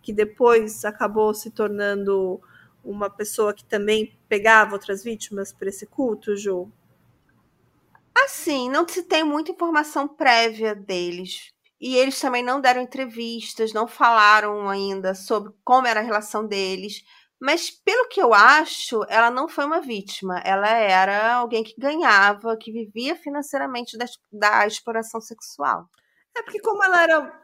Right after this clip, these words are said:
Speaker 1: como ela era muito mais nova que ele, eu fico pensando que talvez ela, ela, ela, não sei há quanto tempo ela se relacionava com ele,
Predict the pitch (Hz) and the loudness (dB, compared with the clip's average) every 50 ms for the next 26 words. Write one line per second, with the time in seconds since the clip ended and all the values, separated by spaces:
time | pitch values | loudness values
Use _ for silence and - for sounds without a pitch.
0 | _ _ - - 320 302 330 320 311 302 294 294 285 269 254 247 269 302 415 415 | _ _ -8 -6 -2 0 2 2 4 4 4 2 2 0 0 -2 -2 -2 -2 -2
1 | 427 349 320 269 254 240 226 220 202 214 240 254 240 226 214 214 214 - 233 226 | 0 0 0 0 -2 -2 -2 0 2 4 4 2 2 -2 -6 -8 -8 -6 -4 -4
2 | 226 240 254 247 - - 294 - 302 294 320 - 320 311 311 311 311 - - 294 | -2 -2 -4 -4 -6 -8 -8 -8 -6 -8 -4 -2 -2 -2 -2 -2 -2 0 2 2
3 | 285 294 302 302 311 311 - - 262 262 277 320 330 - - - 233 254 269 277 | 2 4 2 0 0 -2 -8 -8 -4 -2 -2 -2 -4 -6 -10 -6 -2 0 2 2
4 | 277 294 285 285 - - _ - 277 269 320 392 - - 302 285 285 - 262 - | 2 0 -2 -4 -8 -16 _ -10 -8 -8 -8 -6 -2 -2 -2 -2 -2 -4 -6 -6
5 | - - 262 247 262 - 240 220 220 226 - 247 208 214 214 - 240 208 202 202 | -6 -6 -6 -6 -4 -4 -4 -6 -6 -6 -8 -8 -8 -8 -8 -10 -10 -8 -8 -8
6 | 220 202 202 202 - 196 208 240 285 302 262 226 - | -8 -10 -10 -8 -8 -4 -2 -2 -2 -2 -4 -6 -10